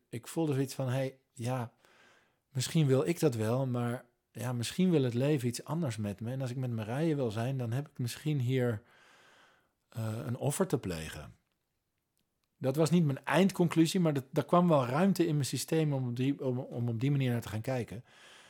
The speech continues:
En bij Marije gebeurde eigenlijk het tegenovergestelde. Van, hmm, ja. Ja, ik voel me niet enorm geroepen om moeder te worden, maar ja, als ik met Jeroen wil zijn en we hebben dit soort gesprekken, ja, misschien dan toch.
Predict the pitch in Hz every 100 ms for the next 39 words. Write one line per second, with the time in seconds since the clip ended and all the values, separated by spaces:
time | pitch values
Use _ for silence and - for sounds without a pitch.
0 | - - 131 139 135 143 233 180 123 143
1 | 147 151 143 117 123 131 117 123 190 139
2 | - - 92 80 90 87 123 131 82 85
3 | 120 80 - _ - - - _ _ 113
4 | - - - 120 113 123 120 107 117 135
5 | 117 104 107 156 123 120 117 170 147 127
6 | 113 113 110 113 113 104 - - _ -
7 | 139 123 123 113 110 123 180 147 98 95
8 | 104 131 - 117 120 117 117 131 - 117
9 | - - 147 156 98 98 - _ - _
10 | _ _ _ _ 120 151 127 117 180 165
11 | 123 120 180 - -